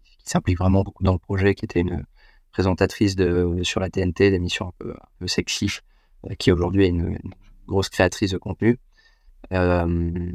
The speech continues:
et donc, tous ces ambassadeurs, euh, permettent de toucher une énorme audience et surtout de, de gagner en notoriété, euh, et de crédibiliser la marque. C'est pas forcément eux qui génèrent le plus de volume de contenu,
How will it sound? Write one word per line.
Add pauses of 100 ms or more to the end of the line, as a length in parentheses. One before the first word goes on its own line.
(140)
et
donc,
tous
ces
ambassadeurs, (100)
euh, (1200)
permettent
de
toucher
une
énorme
audience
et
surtout
de,
de
gagner
en
notoriété, (800)
euh, (460)
et
de
crédibiliser
la
marque. (380)
C'est
pas
forcément
eux
qui
génèrent
le
plus
de
volume
de
contenu,